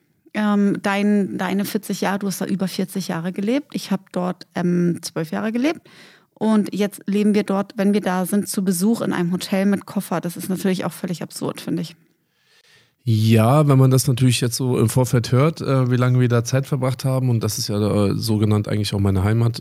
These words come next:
Speaker 2: war, ähm, hab ich aber wirklich selber schon so ein ganz, ganz, ganz, ganz reserviertes, äh, Verhältnis zur, zu, zu Berlin, ne? Als ich da war, natürlich war es seltsam, weil du denkst dir so, „Hä,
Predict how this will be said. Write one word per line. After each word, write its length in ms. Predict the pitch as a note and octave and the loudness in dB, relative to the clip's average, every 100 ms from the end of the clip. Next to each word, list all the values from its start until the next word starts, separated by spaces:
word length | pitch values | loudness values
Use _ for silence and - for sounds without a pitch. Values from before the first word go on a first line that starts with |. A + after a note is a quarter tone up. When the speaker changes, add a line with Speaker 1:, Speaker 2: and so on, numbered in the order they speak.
| - | -8
Speaker 2:
war, 600 | G2+ G2+ G2 G2+ D3 G#3 - _ _ - _ _ | -8 -4 -2 0 0 -2 -8 _ _ -20 _ _
ähm, 440 | A2 A2 A2+ A2 A#2 - _ _ _ _ _ - | 0 2 2 -2 -4 -12 _ _ _ _ _ -8
hab 160 | A2+ - | -6 -4
ich 180 | C3 A2+ | -4 -2
aber 380 | A#2+ A#2+ A#2+ - - _ | 0 2 0 -4 -16 _
wirklich 920 | A2+ A2+ A2 D3 E3 E3+ E3+ D#3+ - - | -8 -4 2 4 4 0 0 -2 -8 -10
selber 480 | - G#2+ A2+ C#3+ C#3+ | -8 -2 0 2 0
schon 320 | - C3+ C3 | 2 2 2
so 120 | A#2+ B2 | 4 2
ein 200 | A#2 A2+ | 2 0
ganz, 380 | A#2 C#3 C3+ - | -2 0 -2 -2
ganz, 320 | A#2+ A#2+ - | -2 0 -2
ganz, 320 | A#2 A2+ - | -4 -4 -4
ganz 320 | A2+ G#2+ - - | -4 -4 -4 -2
reserviertes, 840 | G#2 G#2 G#2 A2 A#2 G#2+ - - | 2 2 2 2 2 -2 -4 -4
äh, 200 | G#2 G2+ | -4 -2
Verhältnis 680 | - G#2+ A2 G2+ F#2 - - | 0 0 0 0 -2 -6 -6
zur, 360 | G#2 F#2+ A#2 | -4 -4 -6
zu, 200 | - F#2 | -8 -8
zu 180 | - G#2+ | -8 -6
Berlin, 340 | G2+ F#2+ F#2+ F#2 | -2 0 0 0
ne? 200 | G2 B2+ | 0 0
Als 180 | A2 | -2
ich 120 | A2 - | -4 -4
da 200 | A#2 C#3+ | -4 0
war, 100 | B2 | 0
natürlich 360 | G#2 B2+ A#2 | 0 -2 0
war 80 | A2 | 0
es 100 | G2+ | 0
seltsam, 360 | E2 A#2+ A#2+ G#2 | -2 -4 -4 -4
weil 100 | F#2+ | -2
du 80 | |
denkst 240 | F#2+ G#2 - | -2 -4 -4
dir 60 | F#2+ | -6
so, 80 | |
„Hä, 220 | F#2 G#2 | -4 -4